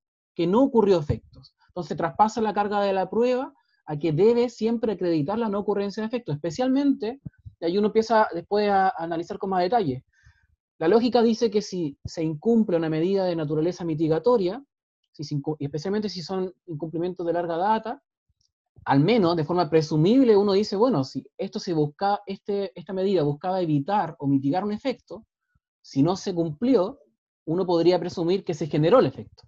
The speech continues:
Esa lógica es la que estableció el segundo tribunal ambiental en el caso de Mina La Florida.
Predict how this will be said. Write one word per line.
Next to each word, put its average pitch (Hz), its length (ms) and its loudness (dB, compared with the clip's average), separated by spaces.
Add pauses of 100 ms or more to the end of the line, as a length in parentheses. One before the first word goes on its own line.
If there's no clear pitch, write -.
(360)
Esa 196 200 -4
lógica 220 540 4 (260)
es 190 140 -6
la 202 140 0
que 202 340 0 (340)
estableció 180 840 0
el 156 80 -8
segundo 170 320 -2
tribunal 185 320 0
ambiental 185 380 -4
en 202 80 -4
el 185 180 -6
caso 190 380 -6
de 190 200 -2
Mina 165 260 -8
La 170 80 -10
Florida. 160 360 -4